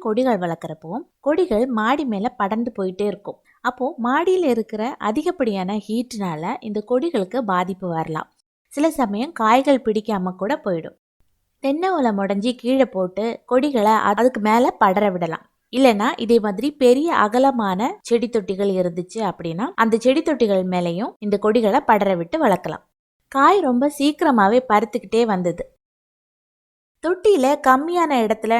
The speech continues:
நடப்படுற இந்த மாதிரி கொடிகள்ல ரெண்டு, மூணு காய்கள் தான் தோன்றும். காய்கள் நல்லா பருமனா வர்றதுக்காக தேவையில்லாத கொடி பகுதியை நம்ம கட் பண்ணி எடுத்துக்கலாம். இதனால சத்துக்கள்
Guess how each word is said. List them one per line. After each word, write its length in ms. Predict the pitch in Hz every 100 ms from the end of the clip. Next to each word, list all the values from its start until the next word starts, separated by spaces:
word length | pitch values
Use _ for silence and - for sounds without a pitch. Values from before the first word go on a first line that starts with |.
| 220
நடப்படுற 600 | 196 208 208 190 185 196 208
இந்த 100 | 208
மாதிரி 300 | 214 226 277 269
கொடிகள்ல 540 | 196 208 214 180 165 196 254 _ -
ரெண்டு, 280 | 233 247 285 240
மூணு 180 | 226 233
காய்கள் 500 | 226 214 226 226 196
தான் 140 | 226 269
தோன்றும். 320 | 208 170 170 - -
காய்கள் 420 | 277 403 294 254 269
நல்லா 200 | 226 233 226
பருமனா 500 | 220 240 302 254 233 240 196
வர்றதுக்காக 640 | 202 233 196 196 165 160 180 226 - -
தேவையில்லாத 680 | 262 320 359 262 208 208 277 233
கொடி 180 | 226 269
பகுதியை 360 | 220 185 190 294
நம்ம 200 | 247 190 180
கட் 200 | 196 -
பண்ணி 200 | 226 226 214
எடுத்துக்கலாம். 440 | 180 180 170 165 - - _ _ -
இதனால 400 | 247 320 247 185 196 226 - _ -
சத்துக்கள் 500 | 285 - 440 370